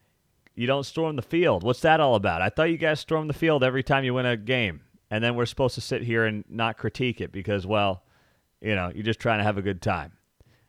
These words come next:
I'm joking. I'm joking, okay? All right? I tweeted that out. Some of you got triggered,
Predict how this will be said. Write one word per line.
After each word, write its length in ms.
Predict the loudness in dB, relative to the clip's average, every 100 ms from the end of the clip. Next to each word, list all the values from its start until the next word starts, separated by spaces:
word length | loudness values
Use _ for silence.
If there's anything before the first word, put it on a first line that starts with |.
| _
I'm 380 | 0 2 2 0
joking. 640 | 4 6 6 4 2 6
I'm 220 | 4 4
joking, 560 | 4 8 8 6 4 4
okay? 720 | 2 4 6 6 6 2 -2 -10 _ _
All 80 | 2
right? 420 | 4 6 4 2 2
I 140 | 2
tweeted 380 | 2 -2 0 2
that 160 | 4 6
out. 280 | 6 4
Some 180 | 0 -2
of 80 | 0
you 80 | 0
got 240 | 2 0
triggered, 520 | 0 0 2 2 0